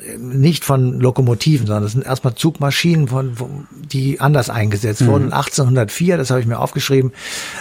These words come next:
Speaker 1: äh, gibt es also tatsächlich die erste Dampflokomotive und dann gibt es in dem gleichen Jahr auch einen ersten Test und den finde ich besonders, äh, schön.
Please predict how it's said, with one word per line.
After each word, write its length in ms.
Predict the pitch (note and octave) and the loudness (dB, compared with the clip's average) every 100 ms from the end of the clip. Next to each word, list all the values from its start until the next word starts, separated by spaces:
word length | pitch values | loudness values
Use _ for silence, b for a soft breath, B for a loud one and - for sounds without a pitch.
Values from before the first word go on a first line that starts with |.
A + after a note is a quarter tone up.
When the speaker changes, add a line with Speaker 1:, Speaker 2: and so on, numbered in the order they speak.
| B | B
Speaker 1:
äh, 140 | - A2 | -2 0
gibt 220 | C#3+ C#3+ | 2 0
es 80 | C3 | 2
also 160 | A#2 | 2
tatsächlich 400 | A2+ G#2+ C3 B2 | 2 0 2 0
die 140 | B2 A#2+ | -2 -4
erste 260 | A#2 G#2+ | -2 -2
Dampflokomotive 920 | G#2+ C#3+ - F#3+ F3 F3 - F3 F3 | 0 0 2 0 2 2 2 2 4
und 100 | C3+ | 4
dann 100 | B2+ | 2
gibt 180 | A#2 C#3+ | 0 -2
es 120 | C3 | -2
in 60 | B2 | -2
dem 120 | A2 | 0
gleichen 300 | A#2 B2 C#3 | 2 0 0
Jahr 120 | C#3+ B2 | -2 -2
auch 100 | A2 | -2
einen 160 | A2 | -4
ersten 380 | A#2 A#2+ - F2+ | -2 -4 -4 -8
Test 360 | - E3+ G#3 - | 0 0 0 -2
und 100 | A#2+ | 0
den 120 | C3 | 0
finde 220 | A#2 C#3 | 2 0
ich 80 | A#2+ | 0
besonders, 560 | - A#2 B2+ A2+ G#2 - | -2 0 2 2 -2 -8
äh, 260 | - A#2 G2+ | -8 -6 -4
schön. 440 | - C#3+ E3+ A#3 | 0 2 4 2